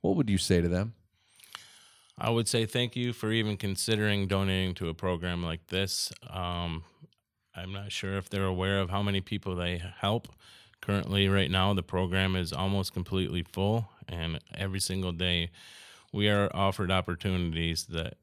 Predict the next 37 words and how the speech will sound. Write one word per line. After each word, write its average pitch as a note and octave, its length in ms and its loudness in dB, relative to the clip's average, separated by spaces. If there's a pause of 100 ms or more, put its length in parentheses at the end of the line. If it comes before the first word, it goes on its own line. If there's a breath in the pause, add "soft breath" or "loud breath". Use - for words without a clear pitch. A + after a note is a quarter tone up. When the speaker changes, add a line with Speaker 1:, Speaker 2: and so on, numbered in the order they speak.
(160)
Speaker 2:
I G2 100 -4
don't F#2 220 0
even E2+ 220 0
think F2+ 240 -4
money E2+ 260 -2
could D#2 200 -8
buy. E2 400 -8
So - 200 -6
because F2 340 -2
of D#2+ 140 -6
the E2 60 -8
donors, E2+ 520 -4
we're E2 180 -6
able D#2+ 240 -4
to E2 360 -6 (760 loud breath)
experience F#2+ 800 2 (640)
a G#2+ 80 2
lot F#2+ 280 4
of F2 120 0
things F#2 360 0
that F2+ 120 -2
I G2 60 0
don't G2+ 260 0
think F2+ 180 -4
any F#2 220 0
other E2+ 200 0
program E2+ 520 -2
in D#2+ 60 -4
the D2+ 80 -6
state, F2 340 0
maybe F#2 240 -2
not F2 180 -2
even E2 200 -2
the D#2+ 60 -4
nation, E2 460 -2
could - 200 -10
provide. D2+ 400 -8